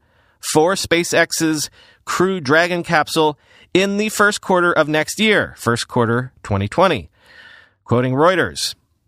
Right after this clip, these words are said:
"The pronouncement of a revised timeframe signaled nasa believes SpaceX is getting the Crew Dragon project back on track following an explosion during a ground test in April and technical challenges with its reentry parachute system."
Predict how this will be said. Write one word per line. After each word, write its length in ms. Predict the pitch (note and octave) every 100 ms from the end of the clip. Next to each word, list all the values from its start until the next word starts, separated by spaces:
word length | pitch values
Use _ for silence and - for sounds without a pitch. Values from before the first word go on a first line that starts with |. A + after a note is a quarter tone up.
| _
"The 120 | C3+ D#3+
pronouncement 600 | F#3+ G3 A3 G3 A3 -
of 160 | F3+ F3+
a 80 |
revised 560 | E3+ E3+ D#3 E3 G3 -
timeframe 440 | F3+ F3 E3 D3+
signaled 400 | C#3+ E3 D#3 D3+
nasa 440 | C3+ D3+ E3+ F#3 C#3+
believes 420 | D#3 C#3+ D3 C3+
SpaceX 560 | - - F3+ F#3+ D#3+ -
is 160 | D#3 B2+
getting 340 | D3+ F#3 A3
the 80 | G#3+
Crew 240 | - F#3+
Dragon 320 | F#3 D#3+ D#3+ D#3
project 380 | D#3 C#3+ C3+ B2+
back 380 | G#2 D3 F#3
on 200 | - F3
track 380 | F3 F3+ D#3 - _ _ - -
following 480 | - D#3 F#3 F#3 F3
an 140 | E3
explosion 520 | D#3+ - D3+ D#3 D#3
during 360 | C#3+ C#3+ C#3+ C#3
a 100 | C3
ground 300 | A#2 C#3 C#3
test 260 | D3 C3 -
in 120 | D3
April 500 | D3+ E3 D3 C3+ C3 _ _ -
and 180 | D#3
technical 420 | D3+ E3+ F#3+ F#3+ E3+
challenges 580 | E3 D3 C#3 D3+ C#3+ -
with 260 | C3 C3 -
its 240 | B2 -
reentry 500 | A#2+ B2+ C3+ C3+ C3
parachute 540 | - - G#3 F#3+ D#3 -
system." 440 | C3 - F2 C#2